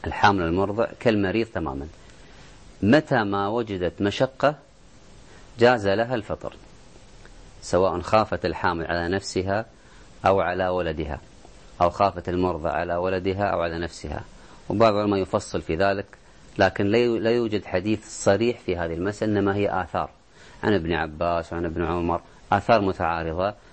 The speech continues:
بعضهم يقول بالأطعام، بعضهم يقول بالقضاء والأطعام، وبعضهم، لكن الظاهر والله أعلم لم يثبت نص صريح عن النبي صلى الله عليه وسلم أن، أن الحامل والمرضع إذا أفطرت يجب عليها الأطعام.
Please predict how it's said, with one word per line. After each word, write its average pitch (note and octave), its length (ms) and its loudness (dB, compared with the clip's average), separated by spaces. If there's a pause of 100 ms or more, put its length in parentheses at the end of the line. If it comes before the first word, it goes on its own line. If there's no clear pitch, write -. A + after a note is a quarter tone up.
(240)
بعضهم F#2+ 420 2
يقول F#2 280 -2
بالأطعام، E2+ 580 -2
بعضهم F2 320 -4
يقول F2 220 -4
بالقضاء F2 540 -2
والأطعام، F2 560 -4
وبعضهم، F#2 460 -2 (500)
لكن A2 380 2 (440)
الظاهر G#2+ 360 6
والله G2+ 240 2
أعلم A2+ 340 0
لم A#2 260 2
يثبت A#2+ 480 -4
نص - 340 -2
صريح A#2 360 0
عن A2 120 -2
النبي A2+ 280 -2
صلى F#2 180 0
الله E2+ 160 -2
عليه A2+ 120 0
وسلم C#3 200 0 (840)
أن، F#2+ 240 2 (840)
أن E2 200 2
الحامل G#2+ 520 0
والمرضع F#2 580 0 (540)
إذا F2 300 2
أفطرت A2 420 0
يجب F#2+ 300 -4
عليها E2+ 220 0
الأطعام. D#2 380 -4